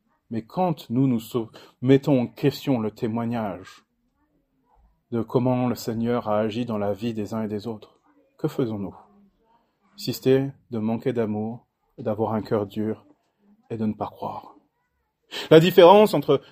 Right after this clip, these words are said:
Thomas et les autres, peut-être, ne réside pas dans l'intensité des doutes qu'ils avaient. Peut-être était-ce dans l'ampleur de cet aspect pessimiste,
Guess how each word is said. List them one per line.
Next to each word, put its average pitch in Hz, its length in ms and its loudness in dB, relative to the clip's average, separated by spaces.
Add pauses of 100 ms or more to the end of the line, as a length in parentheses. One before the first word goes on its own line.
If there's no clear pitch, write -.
Thomas 170 360 6
et 165 60 4
les 135 220 2
autres, 180 380 4 (920)
peut-être, - 580 2 (280)
ne 143 60 8
réside 147 360 6
pas 180 140 8
dans 147 240 6 (180)
l'intensité 160 720 4
des 131 160 2
doutes 135 480 -2
qu'ils 113 260 -6
avaient. 143 400 0 (1300)
Peut-être 131 540 6 (300)
était-ce 139 280 0
dans 127 120 0
l'ampleur 143 480 6
de 131 100 0
cet - 340 -8
aspect 123 280 -4
pessimiste, 147 920 -2